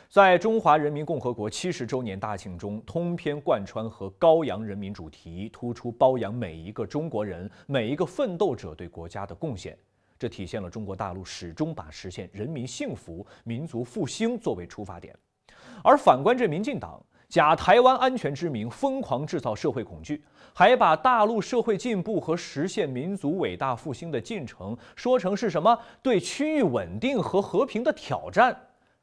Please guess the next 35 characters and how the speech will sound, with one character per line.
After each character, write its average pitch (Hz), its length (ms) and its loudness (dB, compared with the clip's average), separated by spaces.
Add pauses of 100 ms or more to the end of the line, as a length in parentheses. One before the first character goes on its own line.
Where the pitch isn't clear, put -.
(120)
民 226 180 4
进 285 160 2
党 165 180 6
这 190 80 2
样 156 140 4
说， 156 180 2
无 139 300 -2
非 185 220 2
是 143 160 -4
为 120 180 2
了 101 120 -2
掩 90 320 -8
盖 131 180 0
民 98 200 -6
进 110 180 -10
党 82 180 -16
施 - 360 -6
政 131 160 -8
无 90 180 -10
能 90 140 -10
的 95 80 -10
马 92 300 -6
脚， - 260 -12 (280)
二 147 220 8
是 127 100 -4
为 113 100 -2
了 104 100 -6
独 117 240 -4
占 117 200 -2
政 185 220 -2
权 110 240 -8
制 165 140 -6
造 113 140 -4
借 233 220 -2
口， - 240 -14